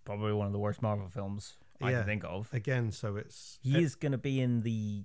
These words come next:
Speaker 1: team-up m-, f-, uh, series or film, though. I
Speaker 2: Mm.
Speaker 1: can't remember what it is, but hopefully that does better for him. But it's just such a shame. He's, he's a really good actor, and he's just not getting the breaks he deserves.
Speaker 2: Yeah, well, that's, that's it,
Speaker 1: Apart
Speaker 2: isn't
Speaker 1: from
Speaker 2: it?
Speaker 1: see Stranger Things, but,
Speaker 2: Mm.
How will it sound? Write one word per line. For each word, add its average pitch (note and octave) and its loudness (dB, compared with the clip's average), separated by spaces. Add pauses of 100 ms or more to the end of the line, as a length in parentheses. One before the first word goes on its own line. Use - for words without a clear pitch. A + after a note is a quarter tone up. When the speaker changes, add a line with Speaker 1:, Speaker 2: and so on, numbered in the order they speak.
(100)
Speaker 1:
team-up G#2+ 2
m-, F2+ -8 (140)
f-, - -14
uh, F2+ -2
series G#2 -2
or F2+ -6
film, G#2 -2
though. A2+ 4
I - 4
Speaker 2:
Mm. - 2
Speaker 1:
can't G#2 0
remember F2+ -4
what - -8
it D2 -6
is, - -10
but - -6 (140)
hopefully G#2 -2
that G2 -4 (160)
does G2 -8
better - -8
for - -10
him. C3 -8
But C3 -12 (640)
it's C3 -2
just D#3+ 2
such D#3+ 0
a B2+ 0
shame. B2+ 6
He's, A2 0
he's B2+ -2
a B2 4
really D#3 2
good B2 6
actor, G#2 4
and G2+ -2
he's G#2+ -4
just - -4
not A2+ 2
getting F#2 -2
the G2+ -2
breaks G#2 0
he F#2+ -10
deserves. G#2 -4
Speaker 2:
Yeah, G2 -4
well, F2+ -12
that's, G#2 -16
that's - -8
it, A2+ -12
Speaker 1:
Apart G2 -8
Speaker 2:
isn't G#2 -8
Speaker 1:
from G#2+ -8
Speaker 2:
it? B2 -10
Speaker 1:
see - -12
Stranger F#2 -8
Things, A2 -4
but, G2+ -2
Speaker 2:
Mm. G2 -6